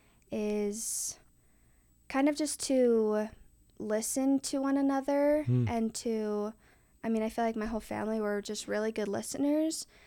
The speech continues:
Speaker 1: and there are people that can come and talk to us about anything because we just have that, you know, listening ability kind of. And so,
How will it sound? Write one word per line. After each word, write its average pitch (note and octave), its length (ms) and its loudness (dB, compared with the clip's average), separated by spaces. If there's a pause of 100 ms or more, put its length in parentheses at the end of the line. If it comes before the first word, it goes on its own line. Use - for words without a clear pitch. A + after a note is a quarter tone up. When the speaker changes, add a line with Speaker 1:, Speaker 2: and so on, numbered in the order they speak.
(200)
Speaker 1:
and G#3 500 -2 (400)
there G#3+ 140 0
are G#3+ 60 0
people G#3+ 400 -2
that G#3 280 -2 (560)
can A3 140 -2
come A3 180 2
and A3+ 100 2
talk G#3 220 0
to B3 100 2
us B3+ 140 4
about C4+ 220 2
anything C4+ 460 2
because G#3+ 760 -4 (540)
we G3+ 80 -4
just G3 200 -6
have F#3+ 240 -6
that, F3+ 340 -6 (300)
you A3 100 -4
know, F#3+ 140 0
listening A3 400 2
ability A#3 420 0
kind D4 300 -2
of. D4+ 180 -2
And A#3+ 120 0
so, G#3+ 320 0